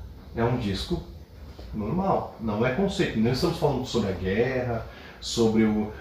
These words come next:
o preconceito, ou sobre, tipo, problemas mentais. Não, não, a gente montou um disco com músicas que a gente achou que era legal e, pô, acabou, legal, beleza, ouçam. E a estratégia foi agradar todos e também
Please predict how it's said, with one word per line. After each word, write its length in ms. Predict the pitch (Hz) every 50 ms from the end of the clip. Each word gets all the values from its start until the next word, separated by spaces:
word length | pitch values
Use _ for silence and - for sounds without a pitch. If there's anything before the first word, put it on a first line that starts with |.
| - - - -
o 140 | 120 117 -
preconceito, 1080 | - 113 107 107 107 101 98 - - - 113 110 120 139 143 143 135 127 - 120 120
ou 80 | 117
sobre, 460 | 113 - - 123 113 110 110 113 110 107
tipo, 560 | - - 120 - - 127 120 113 107 - - - - - - -
problemas 460 | 123 113 113 113 113 113 113 104 110
mentais. 520 | 107 101 98 - 113 113 147 151 - 175 170
Não, 300 | 170 170 170 - 110 131
não, 280 | 160 180 156 113 110
a 100 | 120 -
gente 260 | 220 208 - - -
montou 300 | 254 269 - 262 269 277
um 60 | 233 226
disco 340 | 240 247 240 - - 233
com 80 | - 247
músicas 460 | 233 226 214 214 220 214 - 220 -
que 80 | - 220
a 40 | 196
gente 220 | 185 196 - 208
achou 220 | 185 - - 185
que 100 | 180 185
era 140 | 185 180 180
legal 400 | 180 - - 151 160 170 190 202
e, 140 | 208 - 196
pô, 80 | 196 202
acabou, 640 | - 202 - 147 147 170 196 208 208 202 - - - -
legal, 540 | 151 160 156 160 165 175 165 - - - -
beleza, 420 | 151 147 151 170 165 151 151 - - - - - - -
ouçam. 400 | - 143 147 147 143 - 95 - - - - - - - - - - - - -
E 80 | 127 123
a 60 | 123
estratégia 580 | 127 - 175 175 170 - 139 127 139 156 170 -
foi 260 | - 131 107 98 - - - -
agradar 680 | - 107 107 110 107 - 214 214 220 - - - - - - - - - - - - - - - - -
todos 600 | - 127 127 131 143 151 180 180 180 - - -
e 80 | 151 - - - - - - - - -
também 440 | - 202 202 196 196 190 185 - -